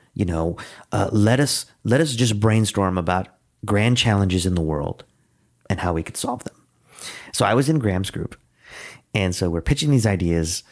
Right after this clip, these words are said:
and Graham's idea, uh, won in our little group of five. And so he had to go pitch his idea to the big group. So the big group comes together. And so Graham is about to get up on stage and do his little pitch.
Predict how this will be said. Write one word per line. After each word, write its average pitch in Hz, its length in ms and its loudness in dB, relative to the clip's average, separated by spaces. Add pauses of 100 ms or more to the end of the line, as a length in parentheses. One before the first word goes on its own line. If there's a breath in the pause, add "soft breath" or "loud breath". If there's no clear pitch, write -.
(340 soft breath)
and 95 160 -2
Graham's 101 340 2
idea, 92 520 2 (480)
uh, 101 200 0
won 101 440 -2 (220)
in - 220 0
our 104 100 2
little 123 180 2
group 92 220 -2
of 120 80 0
five. - 640 -8 (840 loud breath)
And 98 340 2
so 95 300 0
he 107 300 0
had 104 140 0
to 107 40 0
go 95 160 0
pitch - 240 -2
his 104 140 -2
idea 92 260 0
to 104 160 -2
the 104 140 -2
big 147 260 0
group. 90 240 -6
So - 140 -2
the 90 100 -6
big 180 340 2
group 117 280 2
comes 131 400 2
together. 82 480 -2 (1080)
And 98 120 -2
so 95 80 -2
Graham 101 340 2
is 131 100 0
about 113 260 0
to 113 60 -2
get 98 180 0
up 110 140 -4
on 117 120 0
stage - 440 -8 (340 loud breath)
and 104 100 0
do 98 80 0
his 120 140 2
little 127 140 2
pitch. - 440 -10